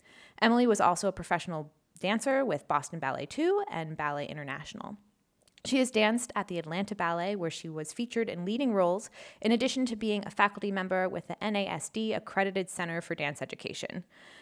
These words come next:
She ran the Center for Dance Nutrition and Healthy Lifestyles at Atlanta Ballet for six years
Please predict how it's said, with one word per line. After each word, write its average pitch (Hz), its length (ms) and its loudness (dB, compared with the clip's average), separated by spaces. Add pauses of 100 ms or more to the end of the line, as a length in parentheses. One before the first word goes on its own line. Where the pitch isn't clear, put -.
She 233 220 2
ran 214 260 6
the 202 80 4
Center 190 380 0
for 196 160 -4
Dance 160 280 -4
Nutrition 262 520 -2
and 165 180 -6
Healthy 156 300 -8
Lifestyles 214 640 4
at 180 160 0
Atlanta 196 440 0
Ballet 180 360 6
for 175 160 -2
six - 280 -2
years 185 360 2